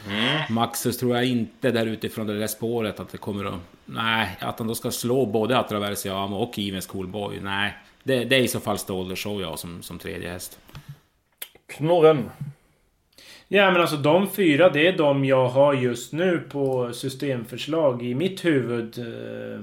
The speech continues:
Speaker 3: så att, ja, ett, fyra, sex, åtta eller bara ett, åtta, det är väl också tänkbart.
Speaker 1: Nej, men vi, vi, vi tar ett, fyra, sex, åtta. Garderar vi ändå Snygg Atraversiano, så kan vi ta med två stycken,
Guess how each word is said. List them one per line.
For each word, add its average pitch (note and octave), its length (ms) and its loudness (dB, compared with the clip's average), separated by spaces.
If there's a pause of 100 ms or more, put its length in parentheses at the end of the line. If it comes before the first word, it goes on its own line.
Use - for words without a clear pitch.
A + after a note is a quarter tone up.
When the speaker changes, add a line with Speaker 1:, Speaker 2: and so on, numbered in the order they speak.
(120)
Speaker 3:
så - 220 -4
att, B2+ 320 -4 (340)
ja, D#3 400 0 (100)
ett, F3+ 260 0
fyra, F3+ 300 2
sex, D#3 320 -2
åtta D3+ 380 2
eller F3+ 300 6
bara D#3 260 6
ett, - 300 4
åtta, C3 460 0
det B2 140 -2
är C#3 60 0
väl D3 120 -2
också C#3 220 0
tänkbart. B2 420 -6
Speaker 1:
Nej, C3+ 240 2
men D#3+ 140 2
vi, D#3 260 0 (880)
vi, E3+ 160 0
vi E3+ 120 0
tar F3 220 4
ett, C#3 140 4
fyra, B2 240 0
sex, - 280 -2
åtta. A#2 160 -6
Garderar C#3+ 360 6
vi C3+ 100 4
ändå A#2 460 0 (240)
Snygg A#2 580 -4
Atraversiano, A2 880 2
så - 100 -18
kan G#2+ 160 -4
vi G#2 60 -6
ta G#2+ 100 -6
med G#2+ 180 -2
två G#2 180 -8
stycken, F#2+ 360 -8